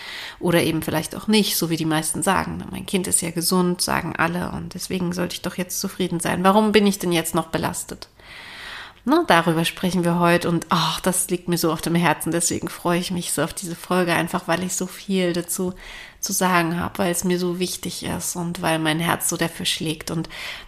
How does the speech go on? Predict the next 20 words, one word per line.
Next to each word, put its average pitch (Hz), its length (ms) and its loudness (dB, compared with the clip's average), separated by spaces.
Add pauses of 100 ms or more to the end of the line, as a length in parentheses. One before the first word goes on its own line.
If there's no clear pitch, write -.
(200)
wenn 180 200 4
du 180 100 4
die 196 120 8
letzte 196 320 6
Podcast-Folge 196 800 4
noch 180 180 2
nicht 220 240 4
gehört 190 380 2
hast 180 180 2
zum 170 100 0
Thema 175 280 -2
Trauma, 170 420 6
dann 165 160 6
empfehle 180 520 4
ich 185 120 2
dir, 202 180 2
die 196 200 -2
unbedingt 220 680 0
auch - 160 -2
anzuhören. 190 840 0